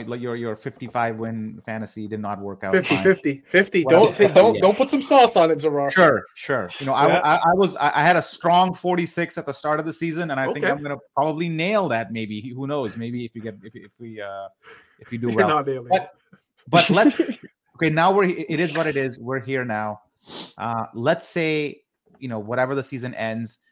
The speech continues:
Speaker 2: Yeah.
Speaker 1: we match up against, I don't know, like, what's the, like, if you look at the standings, if the, if the playoffs, you know, depending on how the play-in goes, let's say we face the Celtics,
Speaker 2: Mm-hmm.
Speaker 1: right? What are you thinking in a, in, in a, in a Raptors versus Celtics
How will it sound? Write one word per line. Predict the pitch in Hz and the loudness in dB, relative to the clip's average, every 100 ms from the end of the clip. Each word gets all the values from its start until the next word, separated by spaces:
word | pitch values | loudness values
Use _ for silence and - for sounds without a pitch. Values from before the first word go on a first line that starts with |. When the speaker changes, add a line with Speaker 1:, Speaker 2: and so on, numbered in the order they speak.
| _ - | _ -12
Speaker 2:
Yeah. | 104 | -6
Speaker 1:
we | 135 147 151 151 147 143 _ - | -4 -4 -4 -6 -8 -12 _ -14
match | 120 131 131 - | -4 0 0 0
up | 139 - | -4 -4
against, | 123 117 113 110 107 - - _ _ _ _ _ _ _ | -8 -6 -4 -4 -8 -16 -20 _ _ _ _ _ _ _
I | 208 | -8
don't | 202 | -6
know, | 95 120 139 | -6 -8 -8
like, | 143 143 | -6 -2
what's | 156 160 | -4 -6
the, | 160 147 | -8 -6
like, | 139 | -6
if | 143 | -6
you | 151 | -8
look | 143 | -8
at | |
the | 123 | -12
standings, | - 135 131 127 107 | -4 -4 -2 -6 -8
if | 113 - | -12 -10
the, | 117 | -12
if | 101 - | -14 -14
the | |
playoffs, | 135 135 120 - | -8 -4 -4 -2
you | 143 | -6
know, | 110 | -6
depending | 110 127 120 | -8 -8 -8
on | |
how | 113 117 | -6 -6
the | 110 | -8
play-in | - 123 113 107 | -10 -8 -8 -6
goes, | 107 104 - _ _ _ | -8 -8 -12 _ _ _
let's | 208 220 | -4 2
say | 220 | 2
we | 170 147 | 2 -2
face | - 135 131 - | -2 -2 -4 -10
the | - | -16
Celtics, | 117 98 87 80 - - _ _ _ _ _ | -12 -12 -12 -16 -20 -20 _ _ _ _ _
Speaker 2:
Mm-hmm. | 117 139 147 _ _ _ | -18 -16 -18 _ _ _
Speaker 1:
right? | 123 147 - _ _ _ _ _ _ | -6 -6 -8 _ _ _ _ _ _
What | - 123 156 | -12 -2 0
are | 170 | 0
you | 160 | -2
thinking | 147 131 120 117 107 | -4 -8 -8 -10 -8
in | 113 | -8
a, | 82 | -8
in, | 107 | -10
in | - 117 | -10 -10
a, | 113 | -10
in | 113 113 | -8 -8
a | 104 | -8
Raptors | 107 113 113 117 101 | -2 -2 -2 -8 -8
versus | 110 101 104 92 | -8 -10 -12 -14
Celtics | - 101 98 101 - - | -10 -10 -8 -12 -14 -20